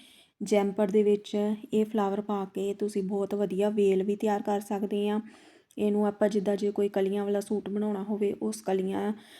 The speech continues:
ਦੇ ਵਿੱਚ ਵੇਲ ਇਹ ਯੂਜ਼ ਕਰ ਸਕਦੇ ਹਾਂ। ਇਹਨੂੰ ਆਪਾਂ ਚਾਕਾਂ 'ਤੇ ਵੀ ਕੱਢ ਸਕਦੇ ਹਾਂ। ਇਸ ਤਰ੍ਹਾਂ ਇਹ ਕਈ ਤਰ੍ਹਾਂ ਦੇ ਡਿਜ਼ਾਈਨ ਇਹਦੇ ਨਾਲ ਨਿਕਲਦੇ ਆ।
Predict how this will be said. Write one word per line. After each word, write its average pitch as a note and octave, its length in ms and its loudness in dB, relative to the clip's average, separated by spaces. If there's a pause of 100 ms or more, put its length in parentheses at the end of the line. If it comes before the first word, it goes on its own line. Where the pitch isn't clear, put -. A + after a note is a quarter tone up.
(180)
ਦੇ G#3 140 4
ਵਿੱਚ G3 280 4
ਵੇਲ G3 320 4
ਇਹ G#3 400 0
ਯੂਜ਼ G3+ 280 0
ਕਰ F3 160 0
ਸਕਦੇ F#3+ 440 -2
ਹਾਂ। G#3+ 60 2
ਇਹਨੂੰ G#3+ 180 2
ਆਪਾਂ G#3 200 -2
ਚਾਕਾਂ F3+ 420 -2
'ਤੇ F#3 120 0
ਵੀ G3 120 -2
ਕੱਢ G3 260 -2
ਸਕਦੇ G#3 520 -2
ਹਾਂ। A3+ 140 -2 (580)
ਇਸ G#3 180 -2
ਤਰ੍ਹਾਂ G3+ 280 0
ਇਹ G#3+ 120 2
ਕਈ G3+ 260 2
ਤਰ੍ਹਾਂ G3+ 280 -2
ਦੇ G#3 160 2
ਡਿਜ਼ਾਈਨ F#3+ 480 -2
ਇਹਦੇ G3+ 200 0
ਨਾਲ G#3 300 0
ਨਿਕਲਦੇ G3 600 -2
ਆ। G#3+ 120 0